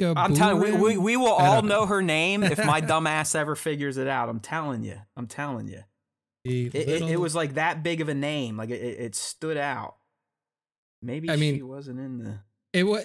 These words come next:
Speaker 2: I mean, like, the one, when I'm calling out, it's like, she, uh, she was also in Laura Ingalls Wilder stuff, Boogeyman two thousand five, Don't Say a Word two thousand one. It, they are listing this Sky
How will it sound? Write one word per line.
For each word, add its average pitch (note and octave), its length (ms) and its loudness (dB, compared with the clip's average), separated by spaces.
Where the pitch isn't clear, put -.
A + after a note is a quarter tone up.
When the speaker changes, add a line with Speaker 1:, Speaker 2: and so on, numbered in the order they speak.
Speaker 2:
I F3+ 80 4
mean, F#3+ 160 4
like, F3 160 2
the F3 80 4
one, G3 320 2
when F#3 120 4
I'm G3 140 2
calling F#3+ 360 2
out, D#3+ 240 2
it's E3+ 140 0
like, D#3 120 2
she, E3+ 160 0
uh, C#3+ 1600 0
she D3+ 240 0
was D3+ 300 0
also D3+ 320 2
in C#3+ 260 -2
Laura D3 260 0
Ingalls C#3 340 0
Wilder F3 500 0
stuff, E3 360 0
Boogeyman D3+ 480 2
two D3 160 -2
thousand C#3 380 -2
five, C3 380 0
Don't C#3 200 0
Say C#3+ 160 -2
a C3 60 0
Word C3 240 0
two C3+ 140 -4
thousand B2+ 420 -2
one. B2+ 260 -2
It, D#3 220 -2
they D#3+ 180 4
are A3 160 2
listing E3 420 2
this - 320 0
Sky D3+ 800 2